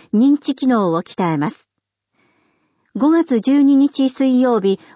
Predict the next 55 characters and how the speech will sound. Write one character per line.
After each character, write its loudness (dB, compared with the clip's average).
午 -2
前 0
十 0
時 -6
か -6
ら -6
十 0
一 -4
時。 -10
場 -4
所 -2
は 0
中 -2
島 0
地 -2
域 -2
セ -2
ン -4
タ -6
ー -10
第 -2
一 -4
第 0
二 4
集 -2
会 -6
室。 -20
対 -2
象、 -2
市 -2
内 2
在 -2
住 0
の -2
六 -2
十 -4
五 -2
歳 -4
以 -4
上 -2
で -2
認 2
知 -10
症 0
の 0
診 0
断 0
を -4
受 -4
け -2
て -6
い -4
な 0
い -4
方。 -8